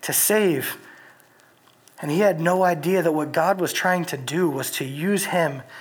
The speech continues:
as a savior for his people, because God will make a way every single time. Guys, what you're dealing with right now, you may not be experiencing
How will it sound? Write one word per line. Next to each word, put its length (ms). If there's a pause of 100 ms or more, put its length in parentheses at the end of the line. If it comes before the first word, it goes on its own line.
(220)
as 160
a 80
savior 640 (240)
for 140
his 260
people, 480 (840)
because 300 (300)
God 440 (200)
will 140
make 400 (100)
a 100
way 500 (440)
every 320
single 340
time. 300 (3250)
Guys, 220
what 160
you're 100
dealing 300
with 220
right 140
now, 180
you 180
may 180
not 220
be 160 (260)
experiencing 840